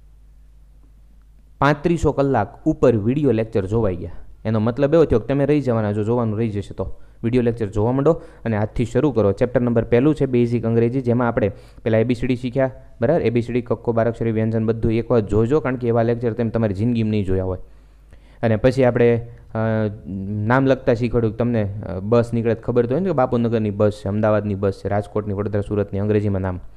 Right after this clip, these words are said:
અને પછી એની પછીના લેક્ચરમાં મેં તમને, અ, લગભગ અઠ્યાસી જેવા સ્પેલિંગ સોલ્વ ક-, અ, શીખવાડ્યા હતા.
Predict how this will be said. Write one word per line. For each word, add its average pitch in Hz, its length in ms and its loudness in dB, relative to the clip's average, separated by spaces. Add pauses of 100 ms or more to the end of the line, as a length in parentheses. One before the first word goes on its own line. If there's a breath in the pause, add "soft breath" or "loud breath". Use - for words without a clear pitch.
(440 soft breath)
અને 104 140 2
પછી - 280 -2 (200)
એની 131 180 2
પછીના 135 320 0
લેક્ચરમાં 123 440 0
મેં 117 100 -2
તમને, 127 300 -2 (280 loud breath)
અ, 110 40 -4
લગભગ 110 400 2
અઠ્યાસી 139 480 0
જેવા 120 200 2
સ્પેલિંગ 117 420 0
સોલ્વ 101 240 0
ક-, 101 80 -6
અ, 107 180 -4
શીખવાડ્યા 104 440 -2
હતા. 87 140 -6